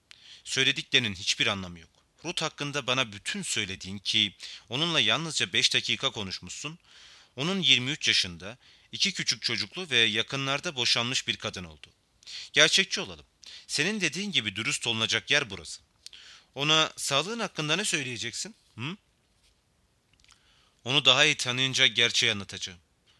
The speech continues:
Kanser olduğumu, hastalığımın şimdi kontrol altında olduğunu, doktorların onu tedavi edebildiğini. Sonra?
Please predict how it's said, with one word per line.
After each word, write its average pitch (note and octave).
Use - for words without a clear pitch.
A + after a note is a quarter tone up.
Kanser C3
olduğumu, F#2
hastalığımın F#3+
şimdi F#3+
kontrol C3
altında A#2
olduğunu, F2
doktorların C3+
onu A#2+
tedavi A#2
edebildiğini. F#2+
Sonra? D3